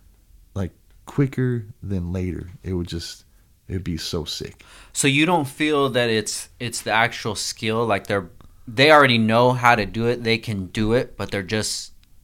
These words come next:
Speaker 1: A
Speaker 2: not
Speaker 1: little bit.
Speaker 2: committing to it?
Speaker 1: Exactly.
Speaker 2: Gotcha.
Speaker 1: Good point. That's exactly what I'm saying. It, it, sometimes it's with the skill. Obviously, if it's a technical trick like a manual,
Speaker 2: Mm-hmm.
Speaker 1: that, it, it, it's,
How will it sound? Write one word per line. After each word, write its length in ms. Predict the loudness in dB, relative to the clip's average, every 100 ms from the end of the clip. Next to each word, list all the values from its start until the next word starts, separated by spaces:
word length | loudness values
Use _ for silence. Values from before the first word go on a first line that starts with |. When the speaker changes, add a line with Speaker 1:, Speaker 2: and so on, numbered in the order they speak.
| -6
Speaker 1:
A 60 |
Speaker 2:
not 200 | 4 6
Speaker 1:
little 140 | 6 4
bit. 60 |
Speaker 2:
committing 300 | 2 0 0 -2
to 140 | -2
it? 180 | -4 -6 -12
Speaker 1:
Exactly. 680 | -8 -2 2 2 2 -2 -12 -14 -8
Speaker 2:
Gotcha. 160 | 2 2
Speaker 1:
Good 80 | 2
point. 300 | 0 -2 -2
That's 160 | -4 -6
exactly 440 | -6 -4 -4 -2
what 120 | -2
I'm 120 | -2
saying. 380 | -4 -6 -6 -8 -12 -20 _ -20 -20 _ _ -16
It, 160 | -10 -10 -8
it, 360 | -10 -10 -12
sometimes 600 | -4 -2 -2 0 -2 -2
it's 140 | -4 -4
with 140 | -4
the 80 | -4
skill. 460 | -6 -2 -2 -2 -8 _ _ _ _ _ _ _ _ -6
Obviously, 460 | -2 0 0 -2 -4
if 100 | -4
it's 120 | -6
a 60 | -8
technical 540 | -6 -8 -8 -6 -6
trick 340 | -6 -4 -6 -6
like 140 | -8
a 40 | -6
manual, 580 | -4 -4 -4 -6 -10 -16 _ -16
Speaker 2:
Mm-hmm. 180 | -14 -14 -18 _ _ -10
Speaker 1:
that, 320 | -2 -2 -2 -8
it, 120 | -10
it, 220 | -8 -10
it's, 200 | -10 -14